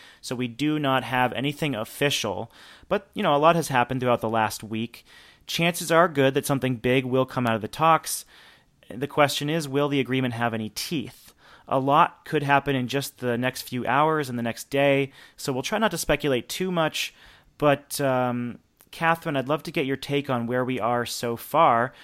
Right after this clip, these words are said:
There is a new draft document. Um, it looks like it does include targets.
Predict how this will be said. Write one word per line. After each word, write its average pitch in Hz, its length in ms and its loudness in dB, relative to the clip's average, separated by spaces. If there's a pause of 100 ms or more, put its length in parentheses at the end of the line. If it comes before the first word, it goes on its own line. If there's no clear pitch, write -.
(120)
There 131 140 -2
is 143 280 -2
a 123 80 -2
new 135 200 0
draft 117 440 -4
document. 135 720 -2 (380)
Um, 113 500 -4
it 117 100 -8
looks 143 240 -6
like 135 140 0
it 117 100 -8
does 135 220 0
include 127 400 -6
targets. 135 720 0